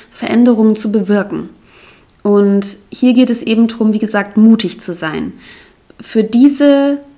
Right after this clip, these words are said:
Weiterentwicklung muss ich was Altes abstreifen. Ich muss was zurücklassen und was Neues zulassen.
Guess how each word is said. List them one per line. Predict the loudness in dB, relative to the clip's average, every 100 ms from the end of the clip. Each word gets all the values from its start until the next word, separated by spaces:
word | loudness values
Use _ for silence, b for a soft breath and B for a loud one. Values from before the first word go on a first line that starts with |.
| _ _
Weiterentwicklung | 0 2 2 0 0 0 -2 0 2 2 2
muss | 2 2 -2
ich | -4 -4
was | -6 -2
Altes | -2 -2 -6 -6
abstreifen. | -6 -6 -8 -8 -12 -10 -10 -10
Ich | -6
muss | 0 0 -2
was | -8 -6
zurücklassen | -4 -4 -2 -10 -8 -8 -8 -12 B B B -6
und | -4
was | -4 0
Neues | 2 2 0 -6
zulassen. | 0 0 0 -4 -10 -12 -14